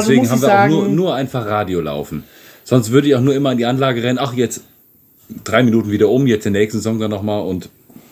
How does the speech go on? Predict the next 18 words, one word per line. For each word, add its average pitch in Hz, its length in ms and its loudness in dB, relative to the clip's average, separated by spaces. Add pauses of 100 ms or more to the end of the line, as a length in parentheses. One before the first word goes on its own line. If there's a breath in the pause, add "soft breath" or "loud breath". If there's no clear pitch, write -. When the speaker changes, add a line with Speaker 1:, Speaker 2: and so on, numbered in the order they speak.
(360 loud breath)
Speaker 1:
wir 110 80 4
haben 110 80 4
meistens 123 360 -2
Radio 98 280 -2
laufen, 90 480 -4
das 87 100 -4
ist 82 140 -10
ganz 80 200 -8
okay. 78 320 -6 (560 loud breath)
Speaker 2:
Bei 180 160 4
Radio, 262 300 4 (120)
ich, 196 240 -10
ich 190 360 -12 (180)
höre 190 300 2
mittlerweile, 220 600 2
ich 180 160 -6
habe 208 120 -2
früher, 240 500 0